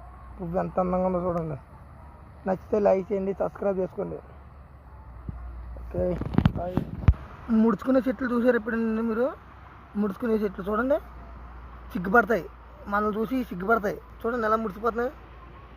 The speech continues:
వావ్, వావ్.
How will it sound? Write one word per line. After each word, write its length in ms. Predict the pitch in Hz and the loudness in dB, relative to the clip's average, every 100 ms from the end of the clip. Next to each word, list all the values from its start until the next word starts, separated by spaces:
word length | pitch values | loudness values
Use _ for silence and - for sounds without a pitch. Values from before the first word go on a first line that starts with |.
| - - - - - - 185 | -20 -20 -20 -20 -20 -6 2
వావ్, 400 | 190 202 202 190 175 - 571 - - - - - - - - - - - - - | 6 6 6 4 0 -4 -10 -16 -18 -16 -16 -16 -16 -16 -16 -16 -16 -14 -8 0
వావ్. 520 | 208 208 202 190 180 | 4 6 4 2 -2